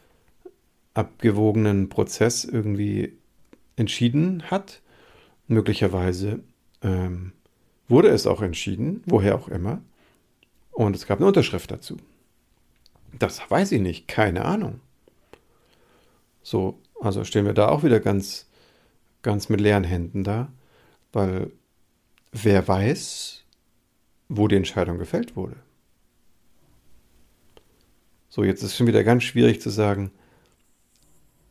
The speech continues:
will jetzt hier mit so einer gefällten Entscheidung wirklich eine Provokation passieren? Also will zum Beispiel ein feindliches Land durch so eine,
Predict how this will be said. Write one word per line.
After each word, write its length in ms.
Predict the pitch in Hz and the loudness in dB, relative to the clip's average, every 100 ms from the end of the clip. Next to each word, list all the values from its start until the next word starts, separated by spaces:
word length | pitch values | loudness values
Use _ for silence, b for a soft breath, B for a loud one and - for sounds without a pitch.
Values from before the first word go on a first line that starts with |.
| _ | _
will 340 | - 101 120 123 | -12 2 4 6
jetzt 300 | 123 - - | 2 0 -2
hier 240 | 110 101 | 2 2
mit 220 | 95 98 | 2 0
so 140 | - 104 | 0 0
einer 400 | 98 95 95 - - - - | 2 0 -2 -8 -16 -20 -12
gefällten 360 | 113 117 110 | -2 0 0
Entscheidung 420 | 101 - 101 95 | -2 0 0 0
wirklich 220 | 92 98 95 | -2 -4 -2
eine 100 | 98 | -4
Provokation 800 | - 104 - 107 - 98 104 | -2 -4 -4 -8 -4 0 0
passieren? 520 | 101 120 - 147 185 185 | -2 -6 -2 0 0 0
Also 200 | 92 95 | 0 0
will 100 | 104 | 0
zum 160 | 107 | 0
Beispiel 300 | 101 - 110 | 0 -2 -4
ein 160 | 92 90 | -4 -6
feindliches 560 | - 104 95 98 - | -4 -2 -2 -6 -4
Land 420 | 107 90 104 143 b b b b b b b _ | -2 0 -2 -6 b b b b b b b _
durch 300 | 113 113 98 | 4 4 2
so 260 | - 107 107 | 0 2 4
eine, 460 | 101 92 92 92 | 2 2 0 -2